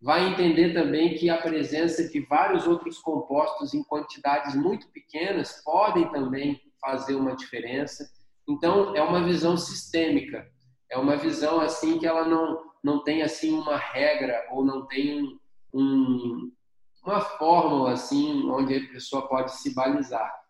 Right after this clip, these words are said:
É pela experiência, é pela prática, é pelo estudo que a pessoa vai criando até um, uma abertura maior pra até ter mais intuições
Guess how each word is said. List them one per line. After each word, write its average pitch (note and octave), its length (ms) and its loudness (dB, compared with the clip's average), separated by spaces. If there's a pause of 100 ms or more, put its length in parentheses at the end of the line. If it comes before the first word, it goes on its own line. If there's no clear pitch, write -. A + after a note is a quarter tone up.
(140)
É C3 160 -4
pela E3 260 2
experiência, D#3 1080 0
é C3 140 -4
pela C#3 460 0 (140)
prática, C#3+ 640 0
é C#3 100 -4
pelo C#3 280 -4
estudo F3 640 -2 (280)
que E3 60 -4
a E3 60 -4
pessoa F3 380 0
vai E3+ 240 2
criando E3+ 420 2
até F#3 560 0 (300)
um, F3 500 2
uma F3+ 220 2
abertura G#3 720 0
maior F3 440 0
pra F3 140 -2
até F3+ 240 -6
ter G3 220 -2
mais F#3 320 -4
intuições E3+ 840 -2